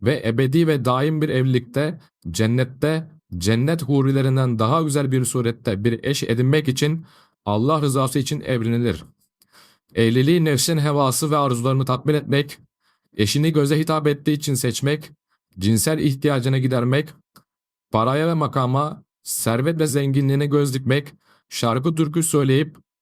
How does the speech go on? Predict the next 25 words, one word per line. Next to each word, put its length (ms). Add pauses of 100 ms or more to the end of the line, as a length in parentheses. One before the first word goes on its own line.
(140)
eğlenmek, 640 (300)
zevk 420
ve 60
sefasını 500
görmek 500
gibi 340 (340)
amaç 340
ve 80
gayeler 440
ile 200
yapılan 360
evlilikler, 640 (460)
nefsani 640
ve 80
şeytani 520
evlilikler 440
olmakla 680 (260)
insi 360
ve 80
cinni 280
şeytanları, 720 (340)
hasit 420
ve 60
fasit 320
insanları 640